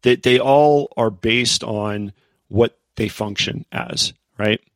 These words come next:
And right now we live in a world where you can get every different type of functional car you want. You can get a hyper-focused utility vehicle, or you can get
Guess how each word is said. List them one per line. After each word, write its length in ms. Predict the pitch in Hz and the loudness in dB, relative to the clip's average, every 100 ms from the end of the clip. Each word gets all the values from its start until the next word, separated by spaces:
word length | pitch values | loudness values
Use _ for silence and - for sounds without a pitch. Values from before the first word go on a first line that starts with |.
| _ _ - | _ _ -8
And 140 | 104 | -2
right 200 | 113 139 | 0 2
now 200 | 139 131 | 2 2
we 100 | 120 | 4
live 180 | 117 117 | 4 4
in 80 | 113 | 2
a 60 | 104 | 2
world 320 | 110 113 107 | 4 4 2
where 420 | 95 101 98 95 _ _ _ | 0 -2 -2 -4 _ _ _
you 140 | - 117 | -4 -4
can 120 | 123 | 0
get 160 | 120 | 0
every 400 | 131 143 123 135 120 | 2 0 2 0 2
different 360 | 127 123 110 | 0 0 -4
type 280 | - 117 - | 0 0 0
of 100 | 107 | -4
functional 500 | - 110 104 107 98 | -2 -4 -2 -4 -6
car 360 | - 101 98 95 | -4 -2 0 -2
you 180 | 95 | -2
want. 240 | 95 95 - _ _ | -4 -4 -8 _ _
You 20 | |
can 80 | 113 | -8
get 100 | 107 | -6
a 60 | 101 | -6
hyper-focused 1000 | - 131 123 117 - 117 117 113 - - _ - | -4 -4 -2 -4 -2 -4 -2 -6 -6 -10 _ -18
utility 460 | 101 139 131 123 | -8 2 4 4
vehicle, 380 | 110 113 - 113 | 2 0 0 -6
or 160 | - 110 | -6 -10
you 100 | - | -14
can 100 | 95 | -12
get 220 | 101 | -10